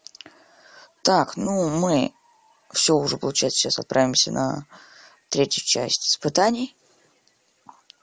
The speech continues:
Так, идем откапываться. Ну, я могу,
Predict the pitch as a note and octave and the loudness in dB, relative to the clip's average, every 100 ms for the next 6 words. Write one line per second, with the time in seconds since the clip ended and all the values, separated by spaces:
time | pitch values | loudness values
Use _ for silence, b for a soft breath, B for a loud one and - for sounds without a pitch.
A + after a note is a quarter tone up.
0 | _ - - _ B B B B B B | _ -20 -20 _ B B B B B B
1 | B _ _ - - B2 - C3+ C3 - | B _ _ -4 -4 -4 -4 0 0 -2
2 | - _ _ _ _ _ C3 - B2+ - | -12 _ _ _ _ _ -6 -2 -4 -4
3 | C#3+ D3 - F#3+ G3+ B B B - - | -4 0 0 0 -4 B B B -18 -18
4 | - B B B B B - A3 A3 G#3+ | -18 B B B B B 0 0 4 2
5 | A3+ | 0